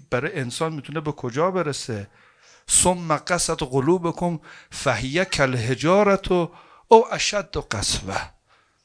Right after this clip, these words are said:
خیلی بده انسان به قساوت قلب برسه. خب یک سری اعمال و رفتاری هست که ما رو به قساوت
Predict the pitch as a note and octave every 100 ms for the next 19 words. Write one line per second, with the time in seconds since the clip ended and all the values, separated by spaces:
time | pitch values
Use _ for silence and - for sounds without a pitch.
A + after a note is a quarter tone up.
0 | _ - - D#3 F3+ A3+ G#3 G#3+ G3 G3+
1 | D#3+ - D#3 C#3 C3+ C3 - B2 A#2 -
2 | A#2+ A2+ G#2 - - F#2+ F#2 - G2+ -
3 | - - - - - - F#3 F#3+ C#4 -
4 | A#3 A3 E3+ D#3+ E3 D#3+ D#3+ D#3 C#3+ -
5 | A#3+ G3 E3 - C#3 C#3 B2 A#2+ A2+ A#2
6 | - A#2 A2 -